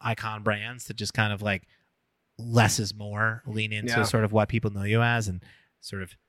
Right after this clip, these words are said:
Speaker 1: don't put, like, a checklist on the front of your packaging or something, like,
Speaker 2: Mm-hmm.
Speaker 1: stuff that they were doing. And so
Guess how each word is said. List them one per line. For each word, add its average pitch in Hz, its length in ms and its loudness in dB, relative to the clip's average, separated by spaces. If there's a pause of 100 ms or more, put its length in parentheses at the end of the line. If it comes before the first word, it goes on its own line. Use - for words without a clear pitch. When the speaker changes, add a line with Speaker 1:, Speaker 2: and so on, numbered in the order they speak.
(160)
Speaker 1:
don't 110 180 -2
put, 135 120 -4
like, 104 200 -6
a - 40 -14
checklist - 720 4
on 123 100 0
the 117 80 -2
front 131 240 -4
of 135 80 -10
your 135 100 -4
packaging 143 500 -2
or 139 80 -4
something, 139 280 -6
like, 117 180 0
Speaker 2:
Mm-hmm. 120 120 2
Speaker 1:
stuff 107 200 0
that 110 120 -4
they 107 100 0
were 101 100 0
doing. 113 380 -4 (840)
And 117 200 -4
so 127 380 8